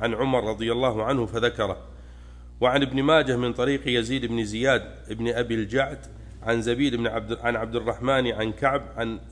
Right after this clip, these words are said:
كعب بن عجرة عن عمر رضي الله عنه، فالله أعلم. وقد روى مسلم في صحيحه وأبو داود والنسائي وابن ماجه من حديث أبي عوانة الوضاح بن عبد الله اليشكري، زاد مسلم والنسائي وأيوب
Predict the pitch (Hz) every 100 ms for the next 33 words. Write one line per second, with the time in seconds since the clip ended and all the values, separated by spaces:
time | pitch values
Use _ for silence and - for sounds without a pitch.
0 | - 143 127 117 113 127 135 147 156 -
1 | 113 110 135 135 117 110 117 117 131 117
2 | 113 117 113 113 - 113 117 101 101 101
3 | 92 87 - - - - - - - -
4 | - - - - - - - - - -
5 | 143 160 156 165 160 156 175 175 160 135
6 | 139 139 120 151 143 143 143 135 127 117
7 | 117 120 131 143 120 120 117 110 123 117
8 | 135 139 117 117 117 127 135 117 113 104
9 | 113 131 131 131 127 117 113 113 113 127
10 | 131 135 151 - - - - - 117 113
11 | 120 110 139 123 117 113 113 107 117 131
12 | 131 127 107 117 117 - 110 127 143 -
13 | - - - - 107 139 127 123 135 -
14 | 131 123 120 120 110 113 113 135 117 107
15 | 113 117 139